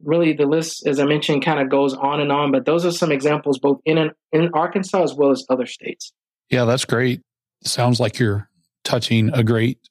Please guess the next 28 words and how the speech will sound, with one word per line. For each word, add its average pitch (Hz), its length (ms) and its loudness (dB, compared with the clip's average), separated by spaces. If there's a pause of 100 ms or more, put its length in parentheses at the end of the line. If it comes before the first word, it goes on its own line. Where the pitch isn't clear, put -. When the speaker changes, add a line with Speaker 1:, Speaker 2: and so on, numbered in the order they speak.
(120)
Speaker 2:
many 123 420 2
number 117 380 2
of 104 80 -2
lives 110 580 -2 (480)
with 120 140 0
the 120 80 0
platform 123 880 0 (220)
that, 117 360 0 (300)
I - 200 -8
mean, 127 280 0
frankly, 135 440 0
I, 135 200 -2
I 143 60 0
just 175 200 -2
go 135 80 0
back 113 220 0
to 107 80 -4
two 123 120 0
thousand 104 300 -2
twenty, 127 200 2
March 107 260 -2
of 104 60 -8
two 120 100 0
thousand 110 320 -2
twenty, 123 260 0
having 117 260 0
to 110 80 2
switch, - 640 -2